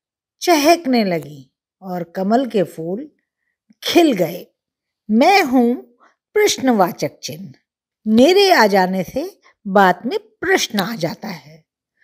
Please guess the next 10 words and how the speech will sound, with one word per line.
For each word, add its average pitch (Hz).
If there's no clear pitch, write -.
और 269
आपसे 226
उत्तर 294
की 240
अपेक्षा 208
की 392
जाती 185
है। -
मैं 330
हूँ 233